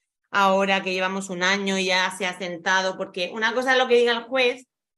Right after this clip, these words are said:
y otra cosa es lo que realmente nosotros en el día a día hacemos. Entonces, hay, eh, sentencia judicial que te dice que tienes que devolverlo a las siete de la tarde a los niños,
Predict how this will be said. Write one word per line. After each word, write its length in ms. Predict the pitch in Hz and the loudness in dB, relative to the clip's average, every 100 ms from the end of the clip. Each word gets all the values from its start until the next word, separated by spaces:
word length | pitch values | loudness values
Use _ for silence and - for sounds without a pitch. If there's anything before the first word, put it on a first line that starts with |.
| _ _ | _ _
y 60 | 233 | 0
otra 160 | 233 | 0
cosa 200 | 233 240 | 0 2
es 60 | 254 | 2
lo 100 | 233 | 2
que 80 | 190 | 0
realmente 540 | 190 196 208 226 240 | -2 -2 -2 -4 -4
nosotros 560 | 247 214 208 214 240 240 | -6 -6 -8 -6 -6 -4
en 80 | 220 | -2
el 160 | 175 | -2
día 180 | 170 214 | 0 0
a 40 | 208 | 2
día 180 | 220 | 2
hacemos. 500 | 220 - 214 262 170 151 | 0 0 -4 -4 -6 -8
Entonces, 420 | 147 190 175 165 | -8 -6 -6 -4
hay, 240 | 180 156 - | -4 -4 -2
eh, 380 | 202 196 190 | 0 2 0
sentencia 640 | 196 214 196 220 233 233 220 | -2 -8 -6 -6 -4 -2 -2
judicial 640 | 233 214 208 208 240 233 | -4 -6 -8 -2 2 2
que 140 | 226 175 | 0 -4
te 140 | 165 | -4
dice 380 | 175 208 208 170 | -6 -8 -6 -4
que 100 | 160 | -4
tienes 280 | 160 175 196 | -6 -10 -8
que 120 | 214 | -6
devolverlo 500 | 208 208 202 208 208 | -4 -2 -2 -2 0
a 40 | 196 | 0
las 240 | 196 196 | 0 -4
siete 300 | 240 220 214 | -2 -2 -2
de 60 | 208 | 0
la 180 | 202 202 | 0 2
tarde 260 | 220 214 | 0 0
a 140 | 208 208 | -2 -4
los 60 | 208 | -4
niños, 440 | 240 247 247 302 | -4 -2 -2 -4